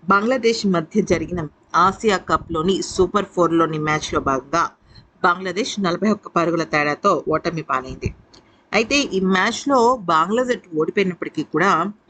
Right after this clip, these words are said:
కొంతవరకు ఆటను మెరుగుపరిచింది. భారత్ లాంటి పటిష్టమైన జట్టుకు యుద్ధం చేసే అవకాశాన్ని ఇచ్చింది.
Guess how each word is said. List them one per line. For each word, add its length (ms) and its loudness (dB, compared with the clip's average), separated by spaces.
కొంతవరకు 840 2
ఆటను 440 2
మెరుగుపరిచింది. 720 -2
భారత్ 380 0
లాంటి 640 2
పటిష్టమైన 580 0
జట్టుకు 680 0
యుద్ధం 420 2
చేసే 420 2
అవకాశాన్ని 680 -2
ఇచ్చింది. 360 -14